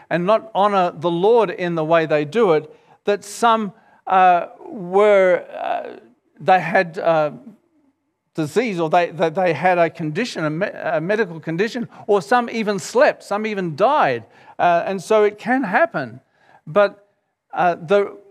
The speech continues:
the real cause of sin, of, of, of suffering, is the sinful world we live in. And God looks forward and causes us to look forward to a time when he will, uh,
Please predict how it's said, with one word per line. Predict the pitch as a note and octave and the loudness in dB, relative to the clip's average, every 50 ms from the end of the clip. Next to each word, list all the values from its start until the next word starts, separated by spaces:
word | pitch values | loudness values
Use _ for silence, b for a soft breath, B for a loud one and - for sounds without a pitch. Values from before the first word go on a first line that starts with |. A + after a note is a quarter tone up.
| - F#4 | -20 -10
the | - D#3+ F3 F3 | -4 0 0 0
real | E3+ E3 G3 B3 B3+ B3 A#3 | 0 2 2 4 4 4 2
cause | - - - - A3 B3 B3+ B3+ G#3 D#3+ G3+ | 0 -8 -6 0 4 4 6 4 4 2 -2
of | F#3+ D#3+ C#3 | -2 -4 -6
sin, | - - - - - G#3+ G#3 F#3+ D#3+ D#3 E3 E3 D#3 _ _ _ _ _ _ _ _ _ - | -16 -20 -20 -8 -2 0 0 0 0 -2 -4 -6 -8 _ _ _ _ _ _ _ _ _ 0
of, | F3 F3+ F3 | 0 0 0
of, | F3+ F#3+ - - F#3 F3+ F3+ | -4 -4 0 2 2 2 2
of | F#3 - - F3 F3+ D#3 C#3 C#3 | 0 0 -2 -2 -2 -4 -10 -16
suffering, | - - - C#4 C4+ C#4 - F#3+ F3 D3+ D3 D#3 - | -6 0 2 2 2 2 -2 -6 -4 -4 -4 -6 -6
is | - F#3+ F3+ F3+ E3+ - - - _ _ _ _ _ _ _ | -2 0 0 0 -2 -4 -10 -18 _ _ _ _ _ _ _
the | - F3+ E3 | -4 -4 -4
sinful | - - - - - G#3 A3 G3 - - G3+ F#3 F3 | -4 -10 -8 -2 0 0 0 0 -2 0 0 0 0
world | E3 D3+ D3 D#3+ E3+ E3+ E3+ D#3+ C#3 C3 | 0 -2 0 2 4 4 2 2 -2 -4
we | C#3+ D#3 D3+ | -4 -4 -2
live | D3+ D3 D#3 D3+ B2+ D3+ | 0 0 -2 -2 -2 -4
in. | C#3+ C3+ B2+ B2+ A#2+ b b b b b b | -4 -4 -4 -6 -8 b b b b b b
And | b D3+ E3+ E3 D3+ | b -2 -2 -2 -2
God | C3 F3 F3+ F3+ F#3+ F#3 F3 | 2 2 4 4 4 2 0
looks | F3+ F#3 - - - - _ _ _ _ _ _ _ - | -2 -6 -6 -8 -14 -20 _ _ _ _ _ _ _ 0
forward | F3+ G3 G3 F#3+ F#3+ E3+ | 2 2 4 4 2 0
and | D#3 D3 C3+ - | -2 -6 -10 -8
causes | - F3+ F3+ E3+ D#3 C#3+ D#3+ D#3 G3+ | -4 -2 -2 -2 -2 -4 -6 -2 0
us | C#4+ D4 - - | 0 0 -2 -6
to | - F3 | -6 -4
look | E3+ F3+ D#3+ - _ | -4 -4 -4 -6 _
forward | - F#3 F#3 F3+ D#3 - | -4 -2 -2 -2 -4 -6
to | - E3+ | -8 -8
a | D#3+ | -8
time | D#3+ - - E3+ D#3+ D#3+ E3 D#3 D#3+ b b b b b b | -6 -4 -2 -2 -2 -2 -2 -6 -10 b b b b b b
when | E3 E3+ E3 D3+ | -2 -2 -2 -2
he | B2+ B2+ E3+ E3+ | -6 -4 -4 -4
will, | E3 D#3 D#3 D#3+ D#3+ D3+ C3 b b b b b b b | -2 -2 0 0 0 -2 -4 b b b b b b b
uh, | - - D3 D#3 D3+ D3 | -4 -2 -2 -2 -2 -4